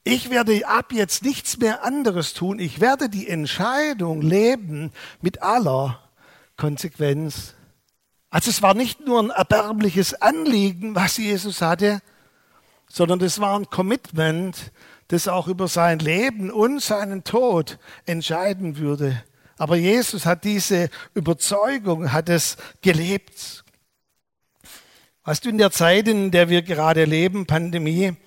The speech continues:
kommt immer mal wieder, nicht so häufig, aber kommen Personen auf mich zu und sagt, „Mensch, Micha,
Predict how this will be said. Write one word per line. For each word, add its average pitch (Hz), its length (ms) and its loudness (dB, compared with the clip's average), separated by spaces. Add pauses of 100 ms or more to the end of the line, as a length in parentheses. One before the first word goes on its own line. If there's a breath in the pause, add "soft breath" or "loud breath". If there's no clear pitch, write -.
(1040 soft breath)
kommt 170 320 0
immer 208 220 4
mal 175 240 4
wieder, 196 240 4
nicht 196 200 0
so 180 160 0
häufig, 180 380 2
aber 175 200 0
kommen 180 260 -4
Personen 170 540 -2
auf 180 260 -8
mich 156 180 -6
zu 165 420 0 (140)
und 143 140 -8
sagt, 143 320 -2
„Mensch, 170 240 -8
Micha, 165 400 2